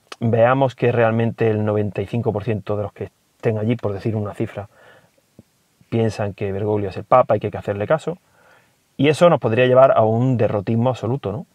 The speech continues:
Es decir, bueno, es que el noventa y cinco por ciento se van a condenar. En primer lugar, que nosotros no, nosotros no somos nadie para condenar a, a nadie, ¿no? Valga la redundancia, a otra persona. Pero es que, es que no, porque cuando hay una buena base,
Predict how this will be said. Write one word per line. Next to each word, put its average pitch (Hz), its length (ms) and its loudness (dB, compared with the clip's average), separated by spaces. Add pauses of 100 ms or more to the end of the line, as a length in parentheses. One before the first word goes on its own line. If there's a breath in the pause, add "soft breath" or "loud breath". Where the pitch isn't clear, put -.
Es - 60 -20
decir, 101 180 -10
bueno, 110 120 -2
es 104 60 -6
que - 60 -2
el 127 60 2
noventa 123 180 2
y 110 40 -4
cinco 131 140 0
por 117 120 -2
ciento 123 180 -2
se 113 60 -2
van 110 100 0
a 113 80 0
condenar. 101 480 -4 (120)
En 104 120 -8
primer 143 180 2
lugar, 180 240 4
que - 60 -2
nosotros 135 320 -2
no, 131 180 -4 (160)
nosotros 135 340 0
no 139 100 2
somos 123 180 2
nadie 117 240 2
para 123 120 -2
condenar 104 480 0 (460 loud breath)
a, 104 440 -8
a - 20 -12
nadie, 95 340 -2
¿no? 147 220 -8
Valga 104 240 -2
la 104 80 0
redundancia, 95 600 -4
a - 120 -8
otra - 160 -6
persona. - 360 -4 (680 loud breath)
Pero 127 180 4
es 151 60 2
que, 151 340 4
es 135 80 0
que - 160 0
no, 98 140 -2
porque - 240 -8
cuando 117 240 2
hay 156 140 4
una 151 360 4
buena 143 280 4
base, 120 440 4